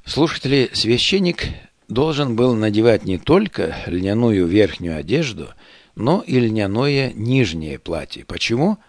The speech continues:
Потому что одежда должна была полностью покрывать его плоть. В этом заключается духовный урок для всех нас. Бог сегодня не может принять дел плоти.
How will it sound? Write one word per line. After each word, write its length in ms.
Потому 360
что 180
одежда 560
должна 420
была 280
полностью 680
покрывать 540
его 220
плоть. 440
В 140
этом 300
заключается 800
духовный 580
урок 500
для 640
всех 320
нас. 400
Бог 380
сегодня 560
не 220
может 480
принять 580
дел 480
плоти. 600